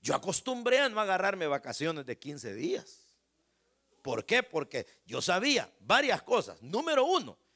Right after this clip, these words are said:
que cuando uno regresa, ya ni quiere regresar. Es lo que le llaman el síndrome de la vacación, ¿verdad?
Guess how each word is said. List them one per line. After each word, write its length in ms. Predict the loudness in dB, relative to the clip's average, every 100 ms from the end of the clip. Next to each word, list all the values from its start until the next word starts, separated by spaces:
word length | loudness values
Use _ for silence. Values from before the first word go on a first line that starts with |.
| _
que 140 | -8 -6
cuando 320 | -4 -4 -2
uno 280 | -2 0 0
regresa, 640 | 2 0 2 2 0 -6 _ _
ya 140 | -4 -4
ni 120 | -4
quiere 260 | -6 -4 -4
regresar. 560 | -6 -8 -4 -4 -4 _ _ -20 -20 _ -20 -20 -20 -20 -18 -16 -16 -16 -18 -18 -20 -20 -20 -20 -20 -20 -20 -20 _ _ _ -20 -20 _
Es 160 | 2 4
lo 100 | 4
que 140 | 4
le 80 | 2
llaman 320 | 4 4 2
el 120 | 2 2
síndrome 520 | 2 2 2 2 0
de 100 | -4
la 100 | -4
vacación, 460 | -6 -8 -4 -4
¿verdad? 260 | -4 -10 -12